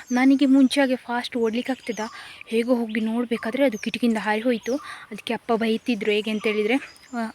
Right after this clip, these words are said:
ಆ ಒಲೆಯಲ್ಲೇನು ಬೆಂಕಿ ಇರಲಿಲ್ಲ, ಹಾಗೆ ಆದ್ರೆ ತೊಂದರೆ ಇಲ್ಲ, ಅಂದರೆ ಆರಿ ಹೋಗಿತ್ತು, ಬರೀ ಬೂದಿ ಮಾತ್ರ ಇತ್ತು. ಒಂದು ವೇಳೆ ಬೆಂಕಿ ಇದ್ದಿದ್ರೆ ಎಂತ ಆಗಿರ್ಬೋದು ಅಂತೇಳಿ ಬೈತಿದ್ರು. ಜಮಿಯನ್ನು ಓಡಿಸಿದೆ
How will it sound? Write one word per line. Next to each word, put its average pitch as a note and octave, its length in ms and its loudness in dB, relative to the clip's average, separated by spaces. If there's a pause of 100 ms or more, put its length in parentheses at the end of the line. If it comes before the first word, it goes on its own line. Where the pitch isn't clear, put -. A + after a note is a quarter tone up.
ಆ B3+ 80 -2
ಒಲೆಯಲ್ಲೇನು A#3+ 540 2
ಬೆಂಕಿ B3 340 4
ಇರಲಿಲ್ಲ, A3 340 2 (480)
ಹಾಗೆ A#3+ 200 2
ಆದ್ರೆ B3 180 0
ತೊಂದರೆ A#3+ 360 4
ಇಲ್ಲ, G#3 140 -2
ಅಂದರೆ A3+ 460 -4 (440)
ಆರಿ C#4+ 260 8
ಹೋಗಿತ್ತು, B3 400 6
ಬರೀ A3 200 -2
ಬೂದಿ A#3 320 0
ಮಾತ್ರ G#3+ 260 -2
ಇತ್ತು. F#3+ 260 -6 (380)
ಒಂದು D4 180 10
ವೇಳೆ C#4 120 10
ಬೆಂಕಿ C4+ 360 6
ಇದ್ದಿದ್ರೆ B3+ 420 4
ಎಂತ B3+ 280 4
ಆಗಿರ್ಬೋದು G#3 640 2 (320)
ಅಂತೇಳಿ A#3 340 2
ಬೈತಿದ್ರು. G#3+ 520 0
ಜಮಿಯನ್ನು B3+ 580 8
ಓಡಿಸಿದೆ A#3 320 -2